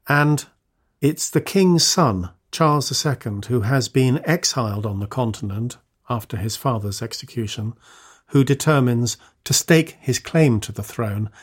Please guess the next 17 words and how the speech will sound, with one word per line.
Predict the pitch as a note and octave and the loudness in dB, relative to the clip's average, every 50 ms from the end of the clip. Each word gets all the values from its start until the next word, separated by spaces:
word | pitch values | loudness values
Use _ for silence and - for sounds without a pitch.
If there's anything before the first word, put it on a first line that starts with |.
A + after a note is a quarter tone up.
| - _ _ - | -20 _ _ 0
and | - C#3 B2+ | 0 2 4
invades | C3+ B2+ B2+ A#2+ A2 D#3 D3+ C3+ G#2+ G#2 G2+ - - | 4 4 2 2 2 2 2 2 2 0 -4 -4 -6
Scotland | - - - D3 A#2 G#2 - - A#2+ G#2+ G#2 G#2+ G#2 - - | -6 -2 -2 -2 -4 -4 -6 -6 -6 -4 -4 -6 -6 -6 -4
in | A#2 A2+ G#2+ | -4 -4 -2
sixteen | - - A#2+ - - - - A2+ A2 A2 | -4 -6 -8 -10 -8 -6 -4 -4 -4 -4
fifty-one, | - - A2+ - - - A2+ G#2+ A2 G#2+ F#2+ F#2 F#2 F#2 _ _ _ _ _ _ _ _ _ _ | -4 -6 -8 -8 -6 -8 -6 -4 -4 -6 -6 -8 -10 -12 _ _ _ _ _ _ _ _ _ _
gathering | - C#3+ C#3+ C3+ C#3 B2 B2 A#2+ A#2 A2+ A2+ G#2+ | 2 2 2 2 2 0 0 0 0 0 0 0
there | B2 A#2+ G#2+ G2+ G2+ G2+ - _ _ _ | 0 0 0 -2 -2 -6 -8 _ _ _
a | - - | -6 -4
Scottish | - - - A#2 G#2 - - F#2+ - - | -4 -2 -2 -2 -2 -2 -6 -8 -8 -10
force. | - - A#2+ G2+ F#2 F#2 - - - - _ _ _ _ _ _ _ _ _ _ _ _ _ _ _ _ _ - | -6 -6 -6 -6 -6 -10 -10 -10 -12 -12 _ _ _ _ _ _ _ _ _ _ _ _ _ _ _ _ _ -8
Cromwell | - - E3+ E3+ E3 D#3 C#3 C3 B2+ | 0 4 4 6 6 6 6 4 4
goes | A2 - B2 A#2 A#2 G#2+ A2+ | 2 2 2 2 2 2 2
north | B2 C3+ C3+ B2+ B2 B2 - | 2 4 4 2 0 -2 -4
to | - A#2+ | -4 -2
meet | A#2 A#2+ A#2+ A#2 - | -2 0 0 -2 -4
him | - G#2+ G2+ G2+ G#2+ | -6 -8 -8 -8 -10